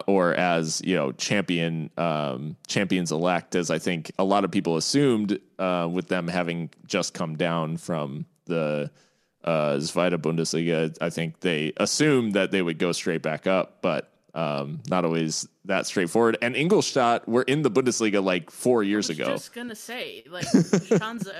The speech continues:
Speaker 2: like, they were, yeah.
Speaker 1: Yeah. Yeah.
Speaker 2: Where
Speaker 1: Huge
Speaker 2: can we
Speaker 1: club.
Speaker 2: watch this game, and what time is it on?
Speaker 1: So this game, okay, this game is an early kickoff, I will say, for you.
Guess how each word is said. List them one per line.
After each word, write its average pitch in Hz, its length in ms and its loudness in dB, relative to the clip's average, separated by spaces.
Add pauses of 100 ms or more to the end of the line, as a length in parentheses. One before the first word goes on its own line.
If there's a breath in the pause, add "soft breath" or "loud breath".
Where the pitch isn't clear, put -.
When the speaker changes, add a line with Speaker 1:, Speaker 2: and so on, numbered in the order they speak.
(160)
Speaker 2:
like, 202 200 -16
they 202 160 -10
were, 214 400 -12 (680)
yeah. 220 220 -14
Speaker 1:
Yeah. - 160 0 (680)
Yeah. - 260 0
Speaker 2:
Where 262 180 -8
Speaker 1:
Huge 208 380 2
Speaker 2:
can - 60 -8
we - 20 -6
Speaker 1:
club. 98 240 2
Speaker 2:
watch - 200 -16
this 180 240 -14
game, 170 520 -18
and 170 500 -14 (220)
what 180 340 -18
time 196 240 -16
is 160 140 -20
it 151 100 -18
on? 131 220 -20 (320)
Speaker 1:
So - 200 2
this 127 260 4
game, 170 480 4 (260)
okay, 120 300 4
this 147 260 4
game 196 200 4
is 151 120 4
an 120 120 2
early 110 360 4
kickoff, 92 420 0
I 90 60 4
will 92 240 2
say, 90 200 2
for 85 160 -4
you. 80 340 0